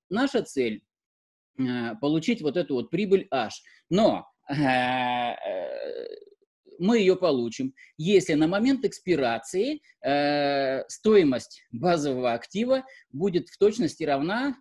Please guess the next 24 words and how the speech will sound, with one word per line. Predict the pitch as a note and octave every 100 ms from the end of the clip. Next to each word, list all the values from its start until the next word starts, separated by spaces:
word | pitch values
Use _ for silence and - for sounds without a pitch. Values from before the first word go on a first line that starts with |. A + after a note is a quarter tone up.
| -
э, | B2
э, | C3+ C3+ B2+ A#2 - C3 A2 F#2+ -
этому | G3+ G#3+ G3
страйку. | - C3 B2 - A#2 _ _ _ _ _ _ -
Вот, | D#3 C#4+ E3
э, | D3
тогда | B2+ C#3+ E3+ A#3
мы | E3 G#3+
получим | - B2+ F3+ A3 G3 D3 -
<laughs> | B2+ - - -
эту | E3+ F#3 F3 - _ -
прибыль | F3 D#3 G#2+ A2+
H. | C#3 A2 G2+ - _ -
Но, | F3 G3+ C#3+ -
э, | C3+ B2+ -
мы-то | D#3+ A3 - B2+ -
люди | D3 D#3+ C3
разумные, | C3 D#3 C4+ C4 D#3
и |
поэтому | - D#3 D#3+ C3+
мы | E3
понимаем, | E3 E3+ E3+ B2 G#2+ A2
что, | - B2 A2+ - _ _ -
эм, | C3+ C3 B2+ B2+ B2+ B2 A#2+ A#2+ F#2+ - - -